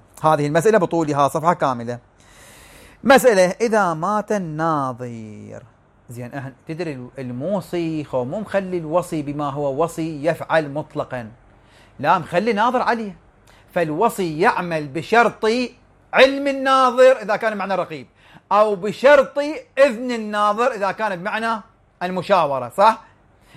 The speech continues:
فإذا مات الناظر فهنا لا بد من تدخل الحاكم وأن يجعل شخصًا يحل محل الناظر. يعني شلون إذا مات الوصي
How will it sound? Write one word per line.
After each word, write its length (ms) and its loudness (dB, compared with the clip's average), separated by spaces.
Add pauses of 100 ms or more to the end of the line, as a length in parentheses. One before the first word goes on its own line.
(140)
فإذا 420 2
مات 280 -2
الناظر 880 -6 (640)
فهنا 460 -2 (400)
لا 220 -4
بد 300 -8
من 220 -10
تدخل 500 -8
الحاكم 1000 -8 (460)
وأن 320 -6
يجعل 640 -2
شخصًا 800 -2 (260)
يحل 440 -2
محل 380 -2
الناظر. 960 -4 (720)
يعني 180 -4
شلون 220 2
إذا 180 4
مات 260 2
الوصي 480 0